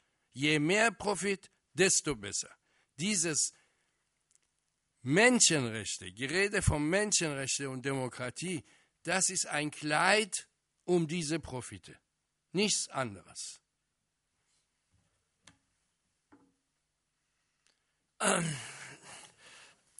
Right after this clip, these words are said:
Speaker 2: grundsätzlich möchte ich Ihre Meinung nicht in, in Frage stellen, aber Sie haben meine Frage noch nicht beantwortet. Was denken Sie denn, Herr Niromand, wie man dieses, ähm, wie man die Iraner von diesem Trauma befreien kann?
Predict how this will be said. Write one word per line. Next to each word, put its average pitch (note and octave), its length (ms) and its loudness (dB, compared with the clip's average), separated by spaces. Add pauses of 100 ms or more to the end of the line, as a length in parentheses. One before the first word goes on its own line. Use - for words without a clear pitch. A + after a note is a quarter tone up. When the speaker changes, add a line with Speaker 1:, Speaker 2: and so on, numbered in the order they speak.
Speaker 2:
grundsätzlich F3 480 2
möchte E3 300 -2
ich D#3 100 -2
Ihre D#3+ 240 4
Meinung D3+ 380 4
nicht C#3+ 260 -6
in, C#3+ 160 -8
in D3 160 -10
Frage D3 340 0
stellen, F3 240 -2
aber D#3 220 2
Sie D3+ 200 -2
haben D#3 140 4
meine D3+ 220 0
Frage E3 340 2
noch D#3+ 100 0
nicht C#3+ 220 -6
beantwortet. B2+ 800 -2
Was - 220 0
denken F3 320 -4
Sie D#3+ 160 -4
denn, D#3 120 -4
Herr D3+ 140 -4
Niromand, C#3 480 -4 (640)
wie D3+ 180 -4
man D3+ 240 0
dieses, C#3+ 720 -2 (120)
ähm, B2+ 380 -8
wie D#3 140 -6
man D3+ 140 0
die D3 140 -10
Iraner D3 520 -2 (560)
von D3 200 -6
diesem D3 280 -12
Trauma C3+ 400 -10
befreien B2 560 -10
kann? F#2 240 -6